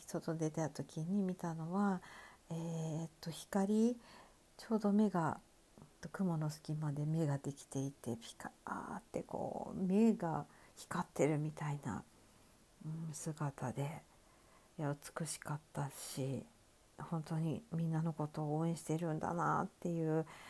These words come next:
感じがしました。ね、なんかこういうこと言うとね、「そんなことある？」みたいな人もいるかもしれないんですが、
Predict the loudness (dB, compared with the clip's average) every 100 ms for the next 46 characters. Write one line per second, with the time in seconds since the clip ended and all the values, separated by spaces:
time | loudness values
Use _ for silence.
0 | -18 -8 -2 -2 -2 0 0 0 0 0
1 | 0 -2 -2 0 2 0 -4 -16 -20 -20
2 | -20 -20 -20 -20 -20 -18 -4 -2 -2 -4
3 | -20 -16 0 2 4 6 6 6 6 6
4 | 6 2 0 -2 0 4 4 4 -6 -20
5 | -20 -20 -12 -2 2 4 6 4 2 0
6 | 4 8 8 8 4 0 -4 -4 -4 -2
7 | 0 2 8 12 12 12 6 6 6 8
8 | 6 4 2 4